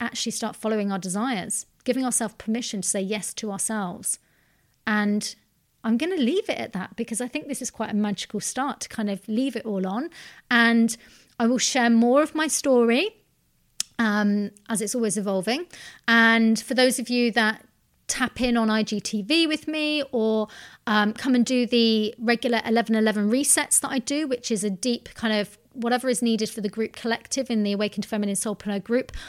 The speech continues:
I will often bring through some kind of, uh, transmission. So that might be light language with some matrix recalibration or whatever it is, it'll be brought in and it's divinely, you know, needed for the group. So come and join me.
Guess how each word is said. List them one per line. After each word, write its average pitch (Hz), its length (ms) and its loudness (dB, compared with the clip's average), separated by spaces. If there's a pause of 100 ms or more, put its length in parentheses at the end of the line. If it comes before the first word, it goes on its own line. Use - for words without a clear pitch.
(160)
I 233 80 2
will 214 240 2
often 214 480 0
bring 214 320 0
through 208 380 -4
some 196 240 -2
kind 202 320 -4
of, 196 200 -2 (380)
uh, 208 160 -2
transmission. 214 880 0 (340)
So 220 360 4
that 214 160 0
might 208 160 -4
be 196 140 -2
light 233 340 2
language 233 560 0
with 190 160 -4
some 202 400 2
matrix 226 420 -4
recalibration 233 960 0
or 208 140 -2
whatever 254 380 0
it - 80 -4
is, 202 420 -2
it'll 214 140 -4
be 220 120 0
brought 226 280 -2
in 202 180 0
and 196 140 -2
it's 196 100 -6
divinely, 220 920 0 (120)
you 233 120 0
know, 208 200 -2 (280)
needed 262 420 4
for 247 140 -4
the 214 80 0
group. 202 340 -2 (400)
So 285 260 4
come 339 300 -4
and 403 160 -2
join 294 380 0
me. - 280 -6